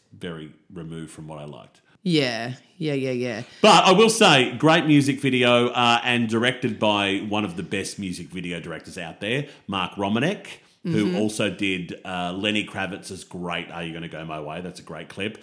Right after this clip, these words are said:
Speaker 2: Yeah.
Speaker 1: And one of Madonna's best, Rain.
Speaker 2: Yes, I thought you'd like that.
Speaker 1: Yeah.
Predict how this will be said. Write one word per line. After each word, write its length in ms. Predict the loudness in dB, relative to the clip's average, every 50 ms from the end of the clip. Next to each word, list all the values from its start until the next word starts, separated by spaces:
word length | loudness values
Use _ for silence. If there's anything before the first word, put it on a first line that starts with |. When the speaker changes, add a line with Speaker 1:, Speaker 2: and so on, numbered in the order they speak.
| -18 _
Speaker 2:
Yeah. 160 | -6 -4 -2 0
Speaker 1:
And 420 | 0 0 0 0 -2 -4 -6 -4
one 140 | -4 -4 -4
of 140 | -4 -6 -6
Madonna's 360 | -6 -6 -6 -6 -8 -8 -10
best, 300 | -10 -10 -10 -10 -12 -12
Rain. 340 | -12 -14 -14 -14 -18 -20 _ _ _ _ _ _ _ _ _ _ _ _ _
Speaker 2:
Yes, 680 | -4 -2 -2 -2 -2 -4 -6 -4 -4 -4 -4 -6 -6 -8 -6 -6
I 80 | -4
thought 260 | -2 -2 -2 -2 -2
you'd 140 | -4 -6 -6
like 320 | -6 -8 -8 -8 -12 -14 -14
that. 360 | -12 -12 -12 -12 -14 -14 -6 -4
Speaker 1:
Yeah. 240 | -2 -2 -2 -4